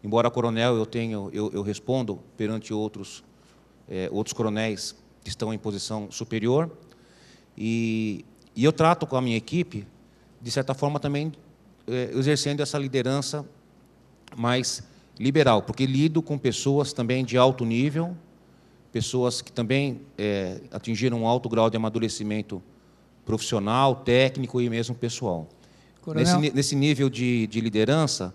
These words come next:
Speaker 2: Uhum.
Speaker 1: a gente não precisa, a gente só precisa demonstrar as diretrizes e cada um sabe o que tem que fazer, não é?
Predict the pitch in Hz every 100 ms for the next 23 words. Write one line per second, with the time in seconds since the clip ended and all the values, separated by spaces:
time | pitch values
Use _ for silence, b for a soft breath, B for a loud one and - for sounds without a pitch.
0 | B B 160 175 104 127 131 135 139 135
1 | 143 147 135 151 156 113 120 - 135 135
2 | 147 151 156 135 - 135 135 - 104 104
3 | 120 120 120 147 156 175 - b b b
4 | b _ 135 160 147 156 165 156 143 147
5 | - 120 85 78 - - - 98 113